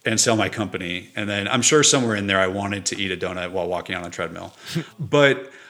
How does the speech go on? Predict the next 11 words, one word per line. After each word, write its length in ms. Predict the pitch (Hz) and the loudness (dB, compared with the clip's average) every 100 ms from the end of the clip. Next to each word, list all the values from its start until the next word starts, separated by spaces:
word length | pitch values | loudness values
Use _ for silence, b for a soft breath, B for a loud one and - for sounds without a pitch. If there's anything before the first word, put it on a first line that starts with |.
| B | B
I 120 | 143 | 2
think 260 | 143 160 160 | 4 2 6
that, 340 | 143 123 - | 6 6 2
you 80 | 127 | 2
know, 460 | 127 120 113 95 - | 4 6 4 0 -12
when 200 | 120 135 | 0 4
I 60 | 131 | 6
went 260 | 120 135 | 4 2
through 120 | 151 151 | 4 6
that 200 | 147 - | 6 4
process, 920 | 143 110 - 98 90 98 - - | 4 4 4 0 0 0 -2 -2